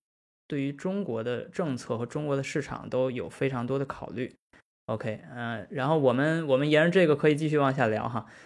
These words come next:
然后这期节目呢，我主要想聊一聊关于混动车的主题。然后咱们先从三十八号聊起哈。三十八号其实在现在，你，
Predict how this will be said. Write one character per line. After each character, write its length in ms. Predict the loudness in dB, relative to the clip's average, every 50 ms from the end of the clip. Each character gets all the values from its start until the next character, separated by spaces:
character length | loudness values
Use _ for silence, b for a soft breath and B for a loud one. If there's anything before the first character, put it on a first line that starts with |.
| B B
然 140 | -2 0 2
后 80 | 2 4
这 180 | 4 6 6
期 220 | 6 4 4 -2 -2
节 180 | 2 2 2
目 140 | 2 2 2
呢， 140 | 2 2 2
我 180 | 4 4 4 2
主 160 | 2 -2 -2
要 180 | 0 2 0
想 320 | 0 0 -2 -4 -4 -4 -6
聊 240 | -8 -6 -4 -2 0
一 100 | 0 0
聊 260 | 0 -2 -2 -2 -2
关 200 | -2 -2 0 0
于 40 | -2
混 320 | -4 0 2 2 4 4
动 180 | 2 0 -4 -6
车 180 | -6 -6 -4
的 80 | -4 -4
主 220 | -6 -6 -12 -14
题。 340 | -14 -14 -14 -14 -14 -14 -16 B B B B B B
然 100 | 0 0
后 60 | 0
咱 160 | 2 2 0
们 80 | 0 0
先 180 | -2 -2 -2 -2
从 220 | -2 -4 -4 -4
三 180 | -2 -2 -2 0
十 60 | 0
八 160 | 2 0 0
号 160 | 2 0 0
聊 180 | 0 0 -2 -4
起 220 | -6 -8 -12 -12
哈。 180 | -12 -14 -16 -16 _ _ _ _ _
三 160 | -2 0 2 2
十 60 | 4
八 180 | 6 6 4
号 200 | 6 6 6 6
其 240 | 6 4 2 2 2
实 300 | 2 0 -2 -2 -2 -2
在 400 | -2 2 4 4 6 6 4 4
现 460 | 2 -2 -6 -4 -2 -2 -2 -2 -4
在， 400 | -2 2 2 4 4 2 0 -2
你， 160 | -6 -10 -14